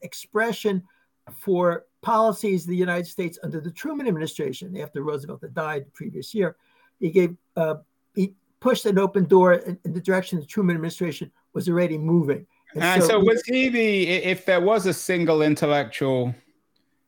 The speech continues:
Speaker 2: inspiration for the t-, the Truman Doctrine, Truman's American foreign policy doctrine, was it Kennan?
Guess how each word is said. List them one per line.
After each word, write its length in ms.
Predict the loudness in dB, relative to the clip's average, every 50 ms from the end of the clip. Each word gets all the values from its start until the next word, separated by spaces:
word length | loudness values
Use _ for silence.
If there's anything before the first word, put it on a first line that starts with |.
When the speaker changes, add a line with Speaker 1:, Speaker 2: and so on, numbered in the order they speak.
| _ _ _
Speaker 2:
inspiration 720 | -2 -2 -2 0 0 2 2 4 4 2 2 0 -2 -2
for 120 | -2 -2 -2
the 140 | -4 -4 -6
t-, 180 | -6 -10 -12 -12 _ -8
the 100 | -8 -8
Truman 400 | -4 -2 0 2 2 2 2 0
Doctrine, 640 | 0 -2 -2 -4 -6 -8 -6 -4 -4 -4 -4 -6
Truman's 640 | -6 -4 -2 0 0 2 2 0 0 -4 -6 -14 -18 _ _ _
American 420 | -2 -2 0 0 -2 -4 -4 -8 -4
foreign 300 | -2 -2 -2 -2 -2 -2
policy 320 | -2 -2 -2 -2 -4 -6
doctrine, 480 | -4 -4 -6 -6 -8 -8 -6 -4 -2 0
was 180 | 0 2 2
it 140 | 2 0 -2
Kennan? 400 | -2 -2 0 0 0 -2 -4 -4